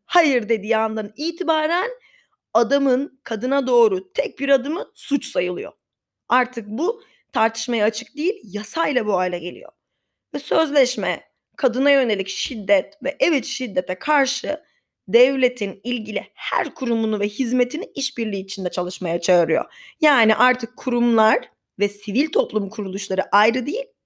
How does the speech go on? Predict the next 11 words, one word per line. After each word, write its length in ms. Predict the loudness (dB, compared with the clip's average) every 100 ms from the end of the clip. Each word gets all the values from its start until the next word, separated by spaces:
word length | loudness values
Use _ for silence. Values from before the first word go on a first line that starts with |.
| -6
işbirliği 500 | -4 -2 -2 0 -2
içinde 280 | -4 -6 -8
çalışacak. 600 | -6 -10 -10 -12 -12 _ _ _ _ _ _ _ _ _ 0
Peki 280 | 0 0
sözleşme 1000 | -2 2 2 4 2 2 2 2 2 -2 _ _ _ _
taraf 420 | -2 2 2 2 4
devletlerin 880 | 4 4 2 2 2 0 -4 -6 -2
ne 140 | 2
yapmalarını 600 | 2 0 0 2 2 0
zorunlu 420 | 2 2 0 -4
kılıyor? 460 | -6 -2 0 0